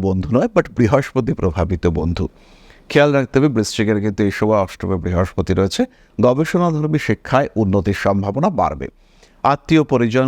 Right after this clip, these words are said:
কুটুম্ব, এদের সঙ্গেও অ্যাটাচমেন্ট বাড়বে। কিছু টাকা পয়সা বাজে খরচ হবে, এই বাজে খরচটাকে আটকাতে হবে, এটা কিন্তু অত্যন্ত গুরুত্বপূর্ণ। বাড়ির দরজা, এই রাহু নির্দেশ করে বাড়ির দরজা, এই ক্ষেত্রটিকে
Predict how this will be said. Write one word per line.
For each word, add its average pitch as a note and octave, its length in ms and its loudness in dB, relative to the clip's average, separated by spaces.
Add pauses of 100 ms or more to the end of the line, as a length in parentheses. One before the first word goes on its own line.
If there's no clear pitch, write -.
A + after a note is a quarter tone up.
কুটুম্ব, G#2+ 340 0 (200)
এদের F#2+ 260 -2
সঙ্গেও G2+ 320 2
অ্যাটাচমেন্ট F#2+ 640 -2
বাড়বে। E2+ 240 0 (420)
কিছু G#3 160 2 (120)
টাকা A#2 240 2
পয়সা A2 220 0 (140)
বাজে F2+ 240 0 (120)
খরচ F#2+ 240 -2 (100)
হবে, G#2 180 4 (340)
এই C#3+ 120 4 (100)
বাজে C#3 260 2 (100)
খরচটাকে F#3+ 520 0
আটকাতে - 380 -10
হবে, - 160 -14 (340)
এটা C3+ 220 4 (100)
কিন্তু A2 200 2 (100)
অত্যন্ত F2+ 320 0 (120)
গুরুত্বপূর্ণ। D2+ 520 -2 (520)
বাড়ির F#3+ 260 2 (100)
দরজা, F2 320 0 (540)
এই D3 120 4 (240)
রাহু C3 220 -4 (100)
নির্দেশ G#2+ 260 0 (100)
করে A2 140 2 (100)
বাড়ির E2 220 -2 (100)
দরজা, E2+ 320 -2 (240)
এই F#3+ 140 4
ক্ষেত্রটিকে G3 540 2